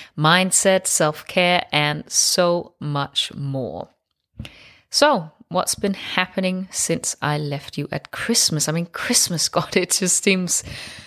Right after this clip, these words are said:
like it's such a long, long time ago. When I got back from Denmark, I had to go into quarantine for ten full days, and I had so many lovely people saying, "Oh, are you gonna be okay? Is it gonna be really hard?" But I must say, I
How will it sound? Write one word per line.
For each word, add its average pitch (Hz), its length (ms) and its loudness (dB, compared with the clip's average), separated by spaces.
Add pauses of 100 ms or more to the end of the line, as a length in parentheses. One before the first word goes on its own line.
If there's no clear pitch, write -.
(340)
like 247 160 4
it's 254 160 2
such - 540 0
a 175 160 0
long, 147 600 -2
long 139 360 -6
time 131 340 -8
ago. - 360 -8 (1000)
When 190 120 4
I 208 100 6
got 214 140 6
back 190 160 2
from 190 180 0
Denmark, 180 460 4
I 156 40 0
had 156 180 -4
to - 60 -12
go 147 100 0
into 143 180 -2
quarantine 220 560 2
for 180 120 -4
ten 170 280 -2
full 165 240 2
days, 156 480 4
and 214 80 2
I 220 40 0
had 240 140 0
so 320 120 -2
many 285 200 2
lovely 196 300 2
people 180 340 -2
saying, 165 420 2 (440)
"Oh, 285 380 6
are 254 60 4
you 247 160 2
gonna 233 260 2
be 214 200 2
okay? 240 840 4
Is 214 180 0
it 202 100 -2
gonna 196 260 2
be 190 140 2
really 170 440 2
hard?" 151 580 4 (760)
But 240 120 2
I 254 60 6
must 277 200 2
say, 240 160 4
I 240 160 -2